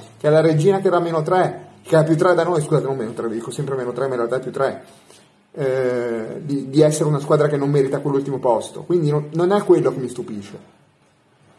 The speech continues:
Mi stupisce che sei tu che vai a farti cali di concentrazione e cali di risultato quando invece dovresti sfruttare le prestazioni e quando dovresti sfruttare i, le partite, visto che le altre ti, ti han fatto dei favori, tra virgolette,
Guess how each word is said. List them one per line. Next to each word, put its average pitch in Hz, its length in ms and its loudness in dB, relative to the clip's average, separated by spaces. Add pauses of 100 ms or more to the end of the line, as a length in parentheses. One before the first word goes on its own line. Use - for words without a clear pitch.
Mi 160 60 0
stupisce 220 420 -4
che 220 120 -4
sei 202 240 4
tu 262 180 -6
che 170 220 6
vai 151 180 6
a 147 60 6
farti 151 340 -2
cali 151 240 2
di 147 80 0
concentrazione 151 920 -2
e - 180 -4
cali 151 240 2
di 143 160 -2
risultato 151 680 2 (240)
quando 175 320 4
invece 175 320 6
dovresti 156 340 0
sfruttare 151 500 2
le 143 80 4
prestazioni 143 760 0 (380)
e - 80 -8
quando 160 220 2
dovresti 160 340 4
sfruttare 151 680 0 (180)
i, 147 400 0
le 156 100 6
partite, 160 460 2
visto 160 360 0
che 165 120 0
le 151 80 6
altre 151 400 4
ti, 147 160 -6
ti 143 80 0
han 139 100 2
fatto 147 220 -2
dei 135 120 2
favori, 127 440 2
tra 113 100 -4
virgolette, 110 560 -2